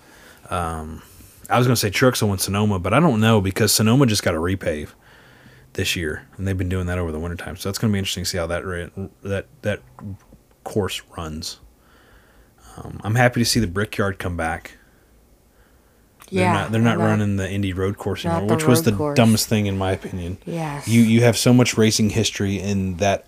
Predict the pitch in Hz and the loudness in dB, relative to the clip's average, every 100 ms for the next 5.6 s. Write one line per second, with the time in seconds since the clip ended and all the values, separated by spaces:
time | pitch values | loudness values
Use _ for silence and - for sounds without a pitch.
0 | - 214 247 285 185 190 - - 175 151 | 0 4 4 4 2 0 -6 -8 -6 -4
1 | 139 - 185 180 185 180 175 98 98 101 | -8 -14 -12 -8 -6 -8 -6 -4 -2 -2
2 | 101 98 95 92 101 98 87 92 95 - | -2 -2 -2 -2 0 0 0 -2 -2 0
3 | 107 113 - - - - 170 170 - - | 0 0 -6 -14 -20 -14 -14 -10 -8 -8
4 | - 160 151 147 147 147 147 - _ _ | -8 -8 -8 -10 -14 -16 -20 -20 _ _
5 | _ _ _ - 110 82 | _ _ _ -4 -4 -4